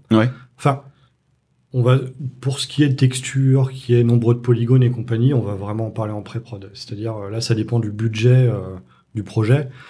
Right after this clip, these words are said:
Speaker 2: Donc, on va essayer de, de rentrer dans les clous, hein, tout simplement. Donc, on va, on va éviter, en effet, de, d'avoir, euh, des assets qui vont être trop complexes par rapport, euh, à un budget qui, euh, serait trop bas.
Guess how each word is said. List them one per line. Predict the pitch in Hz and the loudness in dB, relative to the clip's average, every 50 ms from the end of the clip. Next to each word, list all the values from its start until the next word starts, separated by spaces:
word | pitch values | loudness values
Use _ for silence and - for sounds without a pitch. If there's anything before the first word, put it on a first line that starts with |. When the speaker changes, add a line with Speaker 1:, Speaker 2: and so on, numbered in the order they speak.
| - - - - _ - | -20 -20 -20 -20 _ -12
Speaker 2:
Donc, | 107 104 101 - - | -10 -10 -8 -4 -4
on | 110 | -2
va | 101 110 113 | 0 2 0
essayer | 110 - - - 113 120 131 131 | 0 0 0 0 4 4 4 4
de, | 117 113 107 107 107 | 4 2 2 0 -2
de | 101 107 | -2 -4
rentrer | 107 101 113 113 - - | -4 -4 -4 -2 0 2
dans | 123 123 | 4 4
les | 117 113 117 | 4 2 0
clous, | - - 156 151 - - | -2 -4 -4 -4 -6 -8
hein, | 113 101 104 - | -12 -12 -12 -14
tout | - - | -16 -8
simplement. | - - 110 101 - 120 113 117 120 | -6 -4 -4 -4 -2 -4 -2 -2 -2
Donc, | 110 101 95 92 - | -4 -6 -8 -10 -10
on | 101 | -10
va, | 92 95 92 92 92 - - - - - _ | -8 -8 -8 -8 -10 -14 -18 -20 -20 -14 _
on | - 113 | -4 -2
va | 107 110 113 | 2 2 2
éviter, | 110 101 101 101 - 135 131 | 2 2 -2 -2 2 2 4
en | 120 110 | 4 2
effet, | 107 104 - - 127 123 | 0 -2 0 2 2 2
de, | 113 107 98 95 92 92 92 95 95 98 92 | 2 0 -4 -4 -6 -8 -8 -8 -10 -10 -8
d'avoir, | 92 101 98 101 107 110 104 98 | -8 -6 -4 -4 -4 -4 -4 -6
euh, | 92 92 92 | -6 -6 -6
des | 92 87 92 87 107 | -8 -8 -8 -6 -6
assets | 101 - - 123 | -2 0 2 2
qui | 123 - - - 92 | 0 0 -4 -8 -6
vont | 101 98 | -6 -6
être | 95 - - | -8 -10 -12
trop | - - 120 | -6 -2 -2
complexes | 113 - 110 101 - 113 127 127 - - | 0 0 -2 -2 2 2 2 2 2 0
par | - 110 98 | -2 0 0
rapport, | 104 98 95 113 113 120 117 104 92 | 0 0 2 2 2 2 2 0 -2
euh, | 92 92 92 - _ - - - _ _ _ _ _ _ _ _ | -6 -8 -10 -12 _ -20 -20 -20 _ _ _ _ _ _ _ _
à | - 104 | -4 -2
un | 104 101 | -2 -2
budget | 95 101 98 98 120 120 | -2 -2 0 2 2 2
qui, | 120 123 - 104 104 98 | 0 -2 -8 -6 -6 -4
euh, | 95 92 90 87 | -4 -4 -4 -6
serait | - - - 95 | -6 -6 -6 -6
trop | - - - 104 | -6 -6 -6 -2
bas. | 98 117 139 - | 0 0 -2 -2